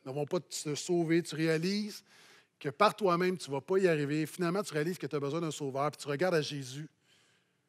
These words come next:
qui est Dieu, qui a marché sur cette terre, qui a eu une vie de parfaite obéissance, qui est mort à la croix pour toi, pour tes péchés, payer le salaire, la peine de ton péché.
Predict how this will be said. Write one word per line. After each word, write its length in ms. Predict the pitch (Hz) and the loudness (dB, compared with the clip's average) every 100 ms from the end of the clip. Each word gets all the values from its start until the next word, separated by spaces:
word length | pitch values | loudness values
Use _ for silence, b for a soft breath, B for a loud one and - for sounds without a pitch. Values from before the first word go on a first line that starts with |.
| _ | _
qui 100 | - | -10
est 80 | 135 | -6
Dieu, 160 | 135 190 | 2 4
qui 100 | 170 | 4
a 40 | |
marché 240 | 147 - 180 | 0 -2 -4
sur 180 | 151 | -6
cette 240 | - 139 - | -6 -6 -2
terre, 320 | 151 156 156 | 2 4 2
qui 120 | - | -2
a 20 | 147 | -2
eu 200 | 170 160 | 0 -2
une 100 | 139 | -4
vie 120 | 170 | -2
de 100 | 156 | -2
parfaite 360 | - 147 170 | -2 -4 -2
obéissance, 400 | 160 147 139 165 | -2 -2 -4 -6
qui 100 | - | -4
est 60 | 139 | -4
mort 260 | 156 170 156 | 2 2 4
à 60 | |
la 100 | 143 | 0
croix 240 | - 160 151 | -2 -4 -4
pour 240 | 170 - | -6 -10
toi, 340 | - 156 156 - _ _ _ - | -4 -2 -2 -4 _ _ _ -14
pour 140 | - | -6
tes 180 | 185 175 | -2 -2
péchés, 420 | 180 160 - 165 | 0 -2 -2 -2
payer 560 | - 175 165 175 180 151 | 0 2 2 -2 -2 -4
le 100 | 131 | -4
salaire, 540 | 160 151 160 165 160 b - | -2 2 4 4 0 b -6
la 120 | 127 | -2
peine 180 | 185 170 | 0 0
de 80 | 147 | -2
ton 160 | 151 | -4
péché. 500 | 143 147 135 165 175 | -4 -4 -2 -2 -4